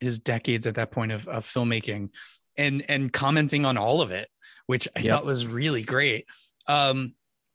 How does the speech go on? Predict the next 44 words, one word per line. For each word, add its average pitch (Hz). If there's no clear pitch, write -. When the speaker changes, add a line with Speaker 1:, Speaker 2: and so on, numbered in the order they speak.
Speaker 1:
I 127
will 151
say, 147
couple, 160
couple -
things 135
that, 117
uh, 120
I 123
didn't 131
really 120
jive 107
with, 135
as -
you 147
said. 117
Speaker 2:
Okay. 117
Speaker 1:
Um, 139
it's 135
a 147
bit 220
long. 113
It's -
over 175
two 135
Speaker 2:
Mm-hmm. 110
Speaker 1:
hours. -
Speaker 2:
Mm-hmm. 120
Speaker 1:
That's 208
a 151
lot 135
for 120
a 104
slasher 107
movie. -
Um, 117
Speaker 2:
Dawn 98
of 98
the 101
Dead 107
is 147
over 92
two 95
hours. 90